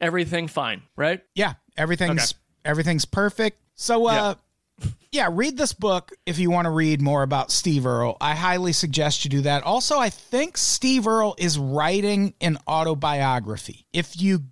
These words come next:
Speaker 2: Google it, there is a s-, a book written by Steve Earle out there called I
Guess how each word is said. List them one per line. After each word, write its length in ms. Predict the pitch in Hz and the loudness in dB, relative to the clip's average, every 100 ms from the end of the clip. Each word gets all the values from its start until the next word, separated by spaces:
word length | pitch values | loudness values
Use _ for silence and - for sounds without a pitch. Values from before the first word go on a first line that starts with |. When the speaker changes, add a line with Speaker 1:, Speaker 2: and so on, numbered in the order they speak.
| _ | _
Speaker 2:
Google 400 | 254 294 196 160 | 0 2 2 -2
it, 160 | 131 - | -2 -4
there 240 | 160 170 175 | -2 2 2
is 280 | 165 143 - | 2 0 -2
a 220 | 160 151 | 0 2
s-, 300 | 139 - - - | 2 0 -2 -4
a 120 | 151 147 | -2 -2
book 340 | 120 208 226 | 0 -2 -2
written 320 | 196 202 180 | -2 -2 0
by 160 | 180 165 | 0 2
Steve 420 | 151 - 170 151 | 0 0 2 2
Earle 300 | 147 143 135 - | 2 2 0 0
out 280 | 139 131 | -4 -4
there 280 | - 131 123 | -2 0 0
called 560 | 113 - 139 135 127 120 _ | -2 0 2 2 0 -6 _
I 80 | - | -6